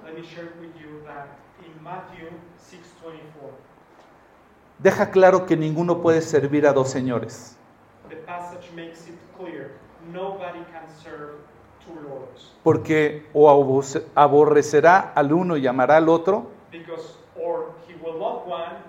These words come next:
Speaker 1: and hate the other one,
Speaker 2: o estimará al uno y aborrecerá al otro.
Speaker 1: or, or will love this one and hate this one.
Speaker 2: No puedes servir a Dios y a las
Speaker 1: And
Speaker 2: riquezas.
Speaker 1: you can't serve God and riches.
Speaker 2: Y tal vez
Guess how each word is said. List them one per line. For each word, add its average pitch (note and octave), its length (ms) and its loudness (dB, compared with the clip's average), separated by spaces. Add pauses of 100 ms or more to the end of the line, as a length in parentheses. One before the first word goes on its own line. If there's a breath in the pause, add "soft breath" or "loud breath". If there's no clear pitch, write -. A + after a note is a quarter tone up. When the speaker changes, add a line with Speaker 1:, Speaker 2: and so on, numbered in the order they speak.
(220)
Speaker 1:
and D3+ 100 -20 (140)
hate F#3 200 -18
the F#3+ 100 -18
other E3 200 -12 (100)
one, D#3 160 -16 (600 soft breath)
Speaker 2:
o E3 100 6
estimará F#3 600 8
al E3+ 160 8
uno G3+ 260 8
y D3+ 100 4
aborrecerá C#3+ 680 4
al C#3+ 100 4
otro. A2+ 340 0
Speaker 1:
or, D#3+ 140 -14 (200)
or E3 440 -12
will D#3 180 -18
love E3 240 -12
this G3 220 -14 (120)
one D3 140 -16 (180)
and D#3 100 -20 (140)
hate D#3 200 -16
this D3+ 280 -20
one. - 120 -20 (640)
Speaker 2:
No D3+ 200 4
puedes D#3+ 300 4
servir D3+ 380 2
a C3 80 4
Dios D#3+ 400 0 (100)
y C3+ 100 -2
a B2 60 0
las B2 140 -8
Speaker 1:
And A#2 80 -14
Speaker 2:
riquezas. B2 460 -10
Speaker 1:
you F3+ 80 -14 (240)
can't - 320 -16 (260)
serve C#3+ 200 -18 (140)
God F3 320 -14 (540)
and C#3+ 220 -20
riches. - 500 -20 (600 soft breath)
Speaker 2:
Y E3 60 -12
tal G3 220 6
vez A3 480 10